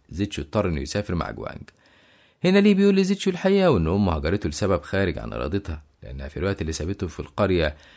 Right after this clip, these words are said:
كان تم طردها من وظيفتها بعد ما المدير ضايقها وحياتها بقت صعبة وما كانتش لاقي شغل واضطرت إنها تسيبه الفترة دي. زيتشو لما بيعرف ما كانش مستوعب وبيحس إنه كان عبء عليها وهي اتخلصت منه ومش بيعذرها.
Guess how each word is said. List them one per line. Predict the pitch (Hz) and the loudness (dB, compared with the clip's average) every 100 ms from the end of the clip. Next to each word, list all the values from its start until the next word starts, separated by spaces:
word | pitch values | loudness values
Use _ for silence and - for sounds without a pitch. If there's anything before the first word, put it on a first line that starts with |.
| _ - | _ -2
كان | 180 | 2
تم | 208 196 | 4 4
طردها | 180 170 180 185 | 4 4 4 4
من | 151 | 4
وظيفتها | 85 78 107 101 95 95 | 2 0 -4 0 2 2
بعد | 82 - | 0 -6
ما | - | -12
المدير | - 76 95 85 | -10 -2 0 2
ضايقها | 82 95 85 | 2 2 -2
وحياتها | - - 98 87 | -6 -4 -2 -2
بقت | 71 64 | -4 -4
صعبة | - 98 78 76 - - - - | 0 0 0 -6 -16 -20 -16 -12
وما | - | -4
كانتش | 101 104 92 | -2 0 0
لاقي | 98 95 | 2 2
شغل | 107 95 | 0 0
واضطرت | 76 - 98 95 | -2 -2 -2 -2
إنها | 95 95 | -2 -2
تسيبه | - 101 | -2 -4
الفترة | 87 107 85 | -2 -4 -2
دي. | 82 90 82 - _ _ _ _ _ - | -2 -2 -4 -10 _ _ _ _ _ -2
زيتشو | 98 - | -2 2
لما | 71 67 | 0 0
بيعرف | 60 95 87 - | 2 4 4 2
ما | 76 | -2
كانش | 92 - | -2 0
مستوعب | 82 78 104 90 69 - - | -2 0 4 4 2 -8 -18
وبيحس | - - 101 87 | -14 -8 -4 -2
إنه | 78 | -2
كان | 73 | -4
عبء | 78 90 76 | -2 -2 0
عليها | 82 98 95 | 2 2 4
وهي | 82 98 | 2 2
اتخلصت | 92 78 98 104 - | 0 -2 -2 -4 -2
منه | 95 92 | 0 0
ومش | 78 - - | -2 -6 -14
بيعذرها. | - - 71 98 90 82 | -12 -10 -4 -2 0 0